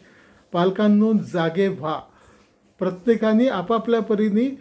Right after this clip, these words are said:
कुठे वृत्तपत्रांना किंवा या चॅनल्सला किंवा जिथे आपल्याला संधी मिळेल, जिथे आपली ओळख असेल, तिथनं हा प्रश्न मांडायला सुरुवात केली पाहिजे. हा अन्याय आहे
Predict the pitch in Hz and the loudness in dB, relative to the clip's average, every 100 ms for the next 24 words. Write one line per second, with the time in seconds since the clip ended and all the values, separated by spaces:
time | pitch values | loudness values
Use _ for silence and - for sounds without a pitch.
0 | - - _ _ - 185 240 185 185 - | -18 -20 _ _ -10 2 2 2 -2 -2
1 | 214 214 214 214 214 220 247 247 208 208 | 0 -2 -2 0 0 0 -2 -2 0 2
2 | 254 233 - _ _ _ _ 208 208 214 | 2 0 -4 _ _ _ _ 0 0 2
3 | 196 190 220 - 233 233 247 226 170 - | 0 2 0 0 -2 -2 0 0 -2 -2
4 | 269 254 247 247 247 247 214 220 214 220 | 0 0 0 0 0 0 0 2 2 2
5 | 220 190 190 247 240 240 240 220 214 190 | 0 -4 -4 -4 -2 0 2 2 0 -2
6 | 233 226 208 - 220 220 226 202 - 226 | -2 -2 -6 -6 -6 -6 -8 -10 -6 -4
7 | 220 190 190 202 208 208 180 185 202 - | -2 -2 -2 0 0 -2 -2 -2 -4 -2
8 | 175 175 175 190 185 170 131 - - _ | -2 -2 -2 -2 -2 -4 -8 -14 -20 _
9 | _ _ _ _ _ _ - 233 240 214 | _ _ _ _ _ _ -4 -4 0 2
10 | 220 254 277 233 | 2 4 2 0